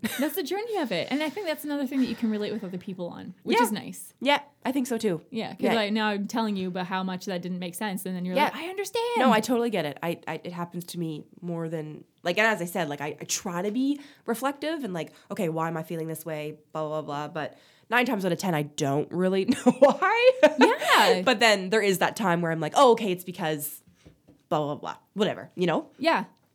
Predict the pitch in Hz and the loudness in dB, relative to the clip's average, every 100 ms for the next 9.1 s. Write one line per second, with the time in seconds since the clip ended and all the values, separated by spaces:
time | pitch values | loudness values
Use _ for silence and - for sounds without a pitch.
0 | _ 226 185 - - _ - - - 285 | _ 0 0 -2 -12 _ -2 -2 -2 -2
1 | 220 175 160 151 - - - 175 214 330 | -2 -2 -2 -4 -8 -20 -6 -2 2 4
2 | 202 160 - - 160 151 - - - - | 4 2 -2 -2 -2 -4 -8 -12 -16 -12
3 | - 165 170 175 - - - _ _ _ | -4 -2 -2 -4 -6 -10 -14 _ _ _
4 | _ _ - - 180 - - 269 254 294 | _ _ -14 -10 -10 -6 -6 -6 -8 -10
5 | 165 131 - - - - 427 381 466 370 | -12 -10 -14 -14 -16 -10 -6 -4 -2 0
6 | 185 180 180 339 - 240 233 190 185 185 | -2 -4 -4 -4 -2 0 0 -2 -6 -8
7 | 180 170 170 175 160 156 156 233 214 190 | -8 -8 -8 -10 -10 -10 -8 -6 -4 -4
8 | 180 - - - - - - 196 151 139 | -6 -10 -20 -20 -20 -20 -16 -10 -8 -10